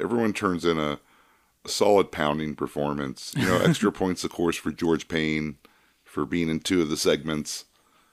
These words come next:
Speaker 1: and, uh, really earning his one fifty a day.
Speaker 2: Yeah. <laughs>
Speaker 1: Uh, overall,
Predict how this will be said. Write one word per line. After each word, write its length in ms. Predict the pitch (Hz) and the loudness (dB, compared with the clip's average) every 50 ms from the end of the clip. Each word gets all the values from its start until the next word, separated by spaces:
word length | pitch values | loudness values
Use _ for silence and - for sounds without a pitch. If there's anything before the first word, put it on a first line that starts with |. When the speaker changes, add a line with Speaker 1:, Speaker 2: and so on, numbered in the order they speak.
| _ _ _ _ _ _ _ - | _ _ _ _ _ _ _ -6
Speaker 1:
and, 240 | 85 82 80 80 | -6 -4 0 2
uh, 160 | 80 80 78 78 | 2 2 2 4
really 300 | 87 110 120 117 107 - | 4 4 6 6 6 4
earning 320 | 87 90 87 85 82 80 | 2 2 2 0 0 -2
his 160 | 80 73 73 | -4 -6 -6
one 200 | 78 82 80 78 | -6 -6 -6 -4
fifty 360 | - 82 73 - - 71 67 | -2 -4 -4 -2 -2 -2 -2
a 40 | 64 | -2
day. 360 | 62 64 69 65 64 64 - _ _ _ - - - | 0 0 0 0 0 -2 -4 _ _ _ -20 -4 -2
Speaker 2:
Yeah. 360 | 123 117 113 107 - 202 180 - 294 247 | 0 2 2 4 6 4 6 8 6 4
<laughs> 440 | - - 294 - - - 285 247 - - - - - - _ _ - 170 - 220 190 170 - - - | 6 6 2 0 0 0 -4 -4 -4 -4 -8 -12 -12 -12 _ _ -16 -14 -10 -8 -8 -8 -10 -10 -10
Speaker 1:
Uh, 180 | 78 80 78 80 - | -10 -8 -8 -10 0
overall, 720 | - 113 117 110 120 113 107 101 98 98 95 92 - - | 0 0 2 6 8 8 10 10 10 8 6 6 2 0